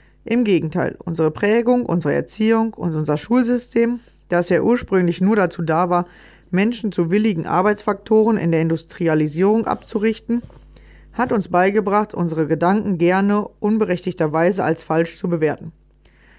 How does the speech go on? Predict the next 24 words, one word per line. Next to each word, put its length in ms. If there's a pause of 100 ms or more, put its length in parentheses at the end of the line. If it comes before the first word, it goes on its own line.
(160)
Denn 100
es 140
gab 240
ja 80
immer 280
nur 160
eine 200
einzige 480
richtige 380
Lösung 400
in 80
der 80
Schule. 340 (600)
Doch 140
es 120
braucht 300
eine 180
Vielzahl 560
von 160
Ideen, 500
damit 340
wir 100
sie 100
sortieren, 580